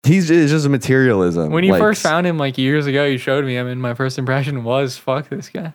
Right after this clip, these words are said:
Speaker 1: It was interesting just to see 'cause you hear about diamonds and, like,
Speaker 2: I was
Speaker 1: before
Speaker 2: getting
Speaker 1: you
Speaker 2: pissed. You would, like, be like, "Dude, look at the new red diamond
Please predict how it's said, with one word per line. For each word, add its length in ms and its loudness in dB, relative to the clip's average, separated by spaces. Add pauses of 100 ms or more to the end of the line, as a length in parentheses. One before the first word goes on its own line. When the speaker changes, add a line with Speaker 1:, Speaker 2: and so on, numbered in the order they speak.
(440)
Speaker 1:
It 100 6
was 160 6
interesting 440 2
just 200 0
to 60 4
see 180 0
'cause 180 0
you 80 2
hear 200 4
about 280 2
diamonds 400 0
and, 240 0
like, 160 2
Speaker 2:
I 20 -12 (260)
was 160 8
Speaker 1:
before 40 6
Speaker 2:
getting 180 6
Speaker 1:
you 100 4
Speaker 2:
pissed. 600 0 (320)
You 180 2
would, 120 2
like, 280 4
be 140 2
like, 180 2 (160)
"Dude, 240 6
look 160 2
at 80 4
the 80 4
new 320 6
red 320 4
diamond 640 2